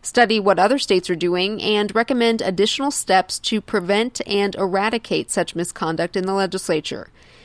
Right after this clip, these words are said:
In December, the House revised its policy to make all House employees and staff undergo anti-harassment and anti-discrimination training.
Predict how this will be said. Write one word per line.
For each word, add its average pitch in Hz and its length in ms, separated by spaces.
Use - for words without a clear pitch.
In 214 120
December, 220 420
the 185 120
House 202 340
revised 190 480
its 185 120
policy 202 500
to - 120
make 185 220
all 214 220
House 240 280
employees 196 500
and 233 240
staff 202 600
undergo 208 520
anti-harassment 196 1000
and 196 320
anti-discrimination 185 1040
training. 143 440